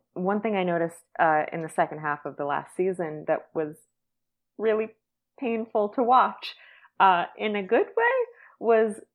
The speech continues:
anytime anyone is even a little bit nice to Catra, she gets this really surprised look on her face.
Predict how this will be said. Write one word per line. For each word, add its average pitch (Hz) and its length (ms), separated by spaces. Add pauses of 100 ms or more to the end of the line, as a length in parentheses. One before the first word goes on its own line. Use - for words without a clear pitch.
(180)
anytime 220 680
anyone 190 440
is 185 140
even 185 260
a 175 100
little 170 200
bit 170 180
nice 170 260 (100)
to 214 60
Catra, 165 540
she - 120
gets 175 180
this 180 160
really 170 220
surprised 160 580
look - 220
on - 100
her 175 180
face. - 220